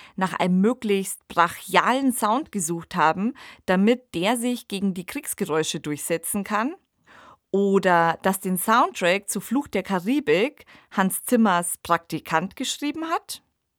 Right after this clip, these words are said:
Jede Folge nimmt euch direkt mit in die Szenen. Ihr habt danach garantiert Lust auf einen Filmabend.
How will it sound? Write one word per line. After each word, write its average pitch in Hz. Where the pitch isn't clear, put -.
Jede 285
Folge 233
nimmt 214
euch -
direkt 320
mit 262
in 208
die 196
Szenen. 170
Ihr 190
habt 214
danach 214
garantiert 208
Lust 240
auf -
einen 226
Filmabend. 151